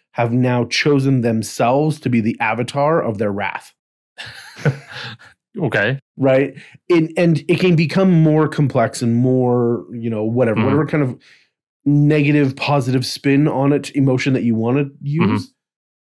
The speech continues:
Speaker 1: I would suggest starting with a selfish goal, right? When we start off,
Speaker 2: Seems safe.
Speaker 1: characters in a comfortable place, we move one forward, they have a need or they have a desire. What is that desire? Something that's gonna make their world better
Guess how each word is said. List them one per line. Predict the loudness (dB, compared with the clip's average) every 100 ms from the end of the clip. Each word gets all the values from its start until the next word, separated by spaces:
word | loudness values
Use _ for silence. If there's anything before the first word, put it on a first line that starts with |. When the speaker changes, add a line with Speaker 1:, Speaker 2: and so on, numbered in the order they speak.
| _ _ -2
Speaker 1:
I | 0
would | 0
suggest | 0 0 0 -2
starting | -2 0 2 2
with | 2 0
a | -4 -6
selfish | -6 -4 -2 -2 -4 -4 -8 -12
goal, | -12 -12 -14 -20 _ _ -4
right? | -2 -2 -4 -16 -2
When | 2
we | 2
start | 2 0 0
off, | 0 0
Speaker 2:
Seems | 0 -2
safe. | -2 0
Speaker 1:
characters | 0 2 0 0
in | -2
a |
comfortable | -2 -4 -2 -2 -2
place, | 0 0 0 -6 -20 _ _
we | 0
move | 4 4 4
one | 0
forward, | 0 0 0 -2 _ -6
they | -4
have | 0 0 2
a | 2
need | 0 -2 -4 -6
or | -4
they | -2 -4
have | -4 -4
a | -4
desire. | -4 -6 -6 -8 -8 -12 _ _ _ -2
What | 2
is | 2 0
that | -4 -4
desire? | -8 -6 -8 -8 -12
Something | -4 0 0
that's | 0
gonna | 0 0
make | 0 -2
their | -2 -2
world | -2 -4 -6 -4
better | -2 0 0